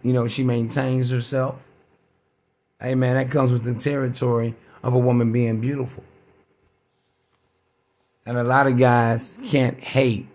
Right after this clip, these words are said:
because a woman is beautiful and she receives attention. A woman was made to be looked at. <laughs> Now, I tell you guys all the time that, you know, not to sit there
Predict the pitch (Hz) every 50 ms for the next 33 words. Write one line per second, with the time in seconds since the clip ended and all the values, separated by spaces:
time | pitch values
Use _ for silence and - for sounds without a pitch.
0 | _ _ - - _ _ _ _ _ _ _ _ - 110 110 110 139 123 117 120
1 | 120 117 117 117 113 113 110 107 95 101 117 123 113 110 92 107 104 101 98 -
2 | - - - - - 101 104 - - 127 113 104 101 104 98 - - - 123 127
3 | 123 120 110 101 95 95 90 82 85 - - _ - - 98 90 - 113 113 110
4 | 107 - - - - - - _ _ _ _ _ _ _ _ _ _ _ _ _
5 | _ _ _ _ _ _ _ _ _ _ _ _ _ _ _ _ _ _ _ _
6 | _ _ _ _ - - 113 117 131 139 135 135 127 123 120 110 107 120 123 123
7 | 131 131 127 123 - 120 101 101 101 92 92 90 82 - - - - - - -
8 | _ _ _ _ _ - _ _ - - 139 127 123 117 104 98 98 - - -
9 | _ _ _ _ _ _ _ _ _ - 101 110 135 147 - 156 143 131 131 123
10 | 131 123 120 120 110 120 117 117 110 107 - - - 117 123 131 131 120 110 104
11 | 101 95 92 90 - - _ _ _ _ _ _ _ _ _ _ _ _ _ _
12 | _ _ _ - 120 120 113 107 98 95 80 78 107 120 113 107 - 110 101 -
13 | 120 113 92 - 113 113 107 107 104 98 95 95